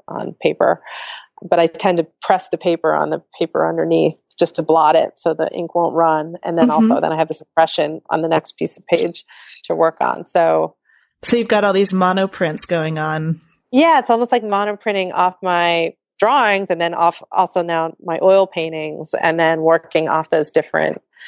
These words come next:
Speaker 1: impressions and the different marks that come out of it and the way it changes the texture and the stroke of the paint. Or then I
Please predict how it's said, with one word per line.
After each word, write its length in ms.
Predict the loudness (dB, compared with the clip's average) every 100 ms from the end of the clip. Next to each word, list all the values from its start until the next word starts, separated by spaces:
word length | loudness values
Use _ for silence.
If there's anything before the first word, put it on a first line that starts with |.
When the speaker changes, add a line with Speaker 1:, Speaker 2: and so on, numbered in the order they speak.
| -20 -12 -4
Speaker 1:
impressions 800 | -2 0 0 0 -2 -2 -4 -2
and 180 | -2 -2
the 40 |
different 300 | -2 -2 0
marks 300 | 0 0 -2
that 140 | -6
come 180 | -4 -4
out 180 | 0 0
of 80 | 2
it 120 | 2
and 120 | 0
the 60 | 2
way 160 | 2
it 100 | 2
changes 520 | 2 2 4 4 2 0
the 140 | -4
texture 520 | -2 -4 -2 0 0
and 100 | 0
the 40 | -2
stroke 300 | -2 -2 -2
of 60 |
the 60 | -4
paint. 320 | 0 2 4
Or 60 | 4
then 120 | 4
I 180 | 2